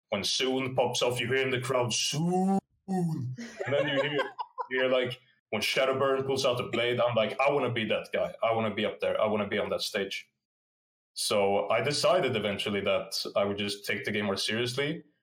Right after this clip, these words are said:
Uh, but then I realized that, like, if I just follow the pros, if I wanna be like Soon, or if I wanna be like Shadowburn, I will never be better than them.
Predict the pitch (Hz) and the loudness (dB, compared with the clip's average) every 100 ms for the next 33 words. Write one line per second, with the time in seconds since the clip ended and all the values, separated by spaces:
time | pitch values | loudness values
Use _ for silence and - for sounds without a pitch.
0 | _ _ _ - 101 98 104 139 117 117 | _ _ _ 0 0 2 0 2 2 2
1 | 143 101 95 - 104 95 - _ _ _ | 2 2 2 0 2 2 -2 _ _ _
2 | _ _ _ _ 113 104 - 139 131 135 | _ _ _ _ -2 -2 -2 -2 2 2
3 | 170 165 - - - 165 165 - - 117 | 2 0 -4 -6 0 2 2 0 0 0
4 | - - - 139 139 160 143 110 143 123 | 0 -2 -4 2 2 4 2 0 2 2
5 | 120 - 120 98 170 - _ - 120 127 | 2 0 0 -2 -4 -8 _ -4 2 2
6 | 123 131 117 127 113 - 139 104 98 101 | 2 0 0 2 2 2 0 2 0 2
7 | 117 110 117 131 135 - - - 120 117 | 2 2 0 0 0 -2 -6 -6 -4 0
8 | 135 117 92 - 98 | 2 2 -2 -8 -14